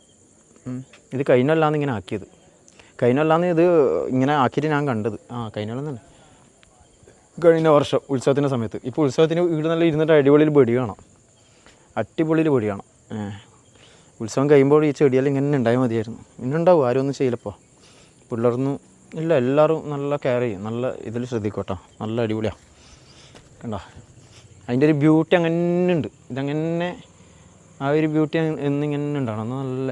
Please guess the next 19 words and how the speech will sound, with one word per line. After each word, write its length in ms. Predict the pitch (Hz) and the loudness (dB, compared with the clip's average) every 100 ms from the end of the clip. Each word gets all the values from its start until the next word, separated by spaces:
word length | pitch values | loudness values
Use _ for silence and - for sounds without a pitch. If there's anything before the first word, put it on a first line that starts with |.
| 127 | -8
ഇതായിരിക്കും. 340 | 110 107 - - - _ _ _ - - _ - | -10 -10 -16 -20 -20 _ _ _ -20 -20 _ -16
കണ്ടോ, 160 | 113 107 | -10 -8
രാത്രിയിൽ 300 | 113 127 139 143 | -8 -4 -4 -2
നല്ല 320 | 135 143 147 139 | -4 -2 -2 0
വൈബാണ്. 380 | 120 110 107 90 - - - - - - _ _ _ _ 135 | 0 0 -6 -8 -20 -20 -20 -20 -20 -20 _ _ _ _ -6
ഇവിടെയുള്ള 380 | 123 135 139 139 | -4 -2 0 2
വീട്ടുകാർക്കെല്ലാം 480 | 131 131 127 135 135 139 | 0 0 -2 -2 -2 -2
വന്നിരിക്കാൻ 320 | 131 120 131 | -4 -4 -6
വേണ്ടി 240 | 135 127 135 | -6 -6 -8
പറ്റിയ 300 | 131 - 131 - - _ - - - - - | -10 -8 -10 -10 -18 _ -20 -20 -20 -20 -10
സ്ഥലം, 260 | 127 113 113 113 | -4 -2 -2 -4
നാട്ടിലെ 300 | 117 127 127 | -4 -2 0
അടുത്തുള്ളവർക്കെല്ലാം 600 | 110 - 127 131 127 135 131 | -2 -4 -2 -2 -4 -4 -4
വന്ന് 140 | 123 147 131 | -6 -8 -10
രാത്രി 200 | 123 120 123 | -10 -8 -8
ഇരിക്കാൻ 180 | 110 127 | -8 -10
പറ്റിയ 200 | 127 156 - | -10 -12 -12
സ്ഥലം 180 | 98 98 | -12 -12
കേട്ടോ. 160 | 95 | -14